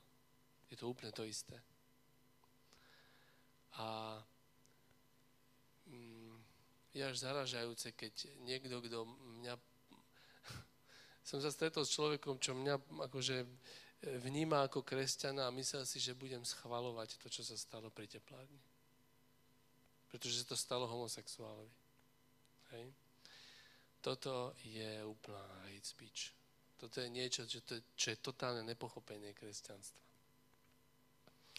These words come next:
A my vidíme, aký to má výsledok. Hej? Zrazu príde skupina,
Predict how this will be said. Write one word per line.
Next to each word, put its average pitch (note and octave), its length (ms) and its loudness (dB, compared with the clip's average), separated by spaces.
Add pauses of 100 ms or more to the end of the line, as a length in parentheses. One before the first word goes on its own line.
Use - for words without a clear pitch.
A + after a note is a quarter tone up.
(580)
A A#2 80 6
my D3 120 12
vidíme, F3+ 400 10
aký E3+ 200 8
to D#3+ 120 4
má D3+ 100 6
výsledok. D#3 540 2 (400)
Hej? B2+ 240 -6 (560)
Zrazu F3 400 4
príde D3 260 2
skupina, F3+ 720 6